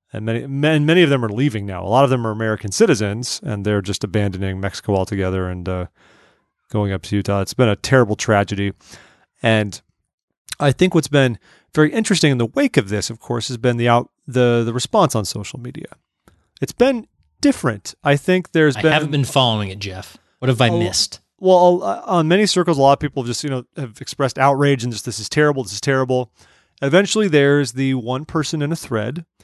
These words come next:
Speaker 1: who feels the need to, uh, correct the record and say, "Guys, these aren't actually members of our church," which is a, an important fact to get across, but inevitably that person comes off as callous and insensitive to the larger situation, even if they're not intending to act that way.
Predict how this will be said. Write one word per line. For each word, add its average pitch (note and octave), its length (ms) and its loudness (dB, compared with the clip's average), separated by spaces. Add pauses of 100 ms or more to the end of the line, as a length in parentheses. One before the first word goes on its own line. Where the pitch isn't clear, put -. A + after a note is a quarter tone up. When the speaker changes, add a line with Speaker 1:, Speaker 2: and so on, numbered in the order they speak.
(260)
Speaker 1:
who C#3 140 -4
feels B2+ 300 0
the D3 100 -2
need B2 280 -6
to, A2 340 -2
uh, G2 220 -6 (320)
correct A#2 380 -4
the B2+ 100 -4
record C#3+ 480 2
and A#2 120 -10
say, A#2 300 -4
"Guys, C3 360 2
these C3 140 -4
aren't D3+ 140 2
actually D3 220 -4
members B2+ 320 -4
of G#2 80 -6
our G#2 120 0
church," - 600 -6 (400)
which A3+ 340 2
is A#3 240 2
a, G#3 220 2
an A3+ 100 -2
important B3 480 0
fact E3+ 380 2
to F3 80 -6
get C#3 160 0
across, B2+ 420 0
but - 140 -4
inevitably D#3+ 580 2
that C#3 220 0
person B2+ 260 -4
comes A#2 220 -4
off A#2 120 0
as G2+ 120 -10
callous A#2+ 480 0
and A#2 120 -4
insensitive G#2+ 600 -6
to A#2+ 140 -4
the G#2+ 140 -4
larger A2 300 -2
situation, A2 560 -6
even G#2+ 160 -8
if G2+ 80 -10
they're A#2 100 -2
not A2 320 -2
intending A#2+ 460 -2
to B2 160 -10
act B2 220 0
that D3 180 -2
way. D3+ 240 0